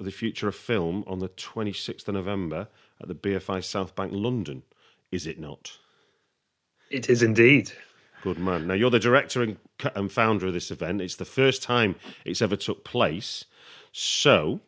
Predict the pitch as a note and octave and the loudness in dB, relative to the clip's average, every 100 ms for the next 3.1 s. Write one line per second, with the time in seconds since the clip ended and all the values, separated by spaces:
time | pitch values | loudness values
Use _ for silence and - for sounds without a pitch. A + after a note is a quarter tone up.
0 | _ _ _ - _ _ - F2+ E2+ G#2 | _ _ _ -16 _ _ -16 -14 -4 0
1 | D3 C#3 A#2 B2 A2 A2+ G#2 D#2 G#2 - | 4 6 8 6 6 4 0 -2 -4 0
2 | G#2 E2+ F#2 - A#2 G#2 - - D2 G#2 | 0 2 -2 4 4 4 0 -8 -8 -10